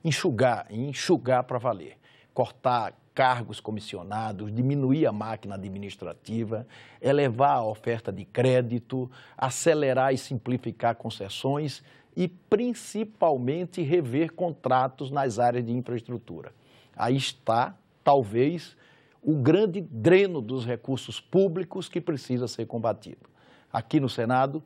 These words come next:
por exemplo, reduzimos trinta e cinco por cento dos gastos com o contrato. Uma economia considerável e não houve prejuízo algum para a rotina da casa. Como vocês veem,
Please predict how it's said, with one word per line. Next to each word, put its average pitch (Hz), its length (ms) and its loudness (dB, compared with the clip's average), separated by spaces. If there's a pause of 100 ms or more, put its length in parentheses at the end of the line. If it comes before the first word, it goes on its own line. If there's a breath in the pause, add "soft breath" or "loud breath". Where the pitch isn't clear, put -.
(320 soft breath)
por 147 160 2
exemplo, 131 480 -2
reduzimos 135 800 0 (140)
trinta 214 380 0
e 165 60 -2
cinco 165 460 -6
por 135 200 -4
cento 135 340 -4
dos 127 220 -2
gastos 117 440 -2
com 113 140 -6
o 110 60 -6
contrato. - 580 -8 (480 soft breath)
Uma 139 100 0
economia 160 560 0
considerável 139 1200 0 (340 loud breath)
e 160 100 0
não 185 180 2
houve 175 420 6
prejuízo 190 720 2
algum 196 480 4
para 165 260 2
a 156 40 4
rotina 151 500 -2
da 139 120 2
casa. - 380 -8 (560 soft breath)
Como 120 240 0
vocês 113 460 0
veem, 156 480 0